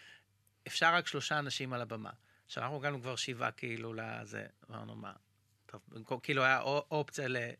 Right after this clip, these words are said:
שיש רק שלושה ילכו וינגנו, ואז היה פשוט האופציה הקולקטיבית החתרנית, ש-, תוך כדי הסט שלנו, פשוט כל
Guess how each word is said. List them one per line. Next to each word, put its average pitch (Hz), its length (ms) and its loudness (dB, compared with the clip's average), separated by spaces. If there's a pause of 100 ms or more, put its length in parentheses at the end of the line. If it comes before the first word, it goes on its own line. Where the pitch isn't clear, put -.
(160)
שיש 113 460 -4
רק 127 140 2
שלושה 123 360 0
ילכו 120 280 2
וינגנו, 120 720 0
ואז 127 260 0
היה 151 320 2
פשוט - 180 -10
האופציה 175 420 0
הקולקטיבית 175 560 0
החתרנית, 190 440 -2
ש-, - 60 -2 (920)
תוך 185 260 4
כדי 170 340 6
הסט 151 480 6
שלנו, 160 540 6
פשוט 151 320 0
כל - 180 -4